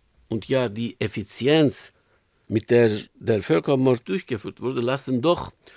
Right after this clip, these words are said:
auf einen hohen Organisationsgrad und eine genaue Planung schließen. Allein wie schnell nach dem Abschuss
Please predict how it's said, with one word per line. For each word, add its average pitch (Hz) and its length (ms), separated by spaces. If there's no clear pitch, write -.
auf - 280
einen 123 420
hohen 180 560
Organisationsgrad 131 1300
und 113 320
eine 117 480
genaue 123 400
Planung 107 540
schließen. 95 540
Allein 147 560
wie 117 100
schnell 151 600
nach 117 240
dem 110 240
Abschuss - 800